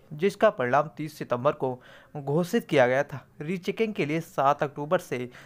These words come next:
तेरह अक्टूबर तक का समय दिया गया था, लेकिन रिजल्ट में तकनीकी गलतियों के सामने आने के चलते रिजल्ट को ही अमान्य करार दे दिया गया है। अब जांच के बाद फिर से परीक्षा परिणाम जारी किए जाएंगे। काउंसिलिंग ने कहा कि अब दोबारा रिजल्ट की जांच की जाएगी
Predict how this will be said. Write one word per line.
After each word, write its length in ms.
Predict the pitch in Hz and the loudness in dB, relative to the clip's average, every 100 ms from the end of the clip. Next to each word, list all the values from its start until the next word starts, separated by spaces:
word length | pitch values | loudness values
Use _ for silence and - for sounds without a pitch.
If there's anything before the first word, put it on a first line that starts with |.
| - - | -20 -4
तेरह 280 | 196 196 220 | 4 6 6
अक्टूबर 400 | 196 - 127 151 | 4 0 -2 -2
तक 200 | - 160 | -2 -2
का 100 | 135 | -2
समय 320 | 135 151 165 | -4 -4 -4
दिया 200 | 160 127 123 | -2 0 2
गया 160 | 127 | 0
था, 120 | 135 - - | -2 -12 -10
लेकिन 340 | 156 175 139 127 | -4 -2 -2 -4
रिजल्ट 400 | 131 143 190 190 | -4 -2 -2 -2
में 140 | 196 190 | -4 -2
तकनीकी 420 | 147 143 156 160 | -4 -4 -6 -4
गलतियों 320 | 127 117 139 | -2 -2 -2
के 120 | 127 127 | -4 -6
सामने 420 | - 135 131 123 | -2 -2 -2 0
आने 200 | 123 131 | 0 -2
के 100 | 127 | -6
चलते 240 | - 147 | -2 2
रिजल्ट 380 | 147 120 208 226 | 2 4 4 2
को 160 | 240 233 | 2 4
ही 140 | 226 | 4
अमान्य 460 | - 151 151 180 202 | 2 2 4 2 4
करार 320 | 143 139 147 | 4 6 4
दे 160 | 143 139 | 2 0
दिया 220 | 147 156 | 0 2
गया 140 | 170 | 2
है। 140 | 165 - - | 0 -4 0
अब 160 | 180 147 | 0 2
जांच 300 | 139 185 - | 4 2 0
के 100 | 180 | 2
बाद 240 | 180 180 | 2 2
फिर 100 | 151 | -6
से 160 | 139 196 | -4 -4
परीक्षा 380 | - 139 127 175 | 2 2 2 -2
परिणाम 400 | 165 131 147 165 | 2 4 4 4
जारी 220 | 139 131 | 2 2
किए 200 | 131 139 | 0 -4
जाएंगे। 280 | 135 156 135 - _ | 0 0 -2 -16 _
काउंसिलिंग 400 | 147 160 - 214 | 2 2 0 -6
ने 80 | 208 | -4
कहा 260 | 180 143 180 | -2 -2 -2
कि 180 | 180 - | -6 0
अब 160 | 160 143 | 0 2
दोबारा 360 | 135 147 165 | 4 4 6
रिजल्ट 380 | 131 131 151 185 | 2 -2 -2 -4
की 140 | - 135 | -4 -2
जांच 280 | 135 160 | 2 2
की 160 | - 127 | 0 -2
जाएगी 300 | 127 143 113 | 0 0 -4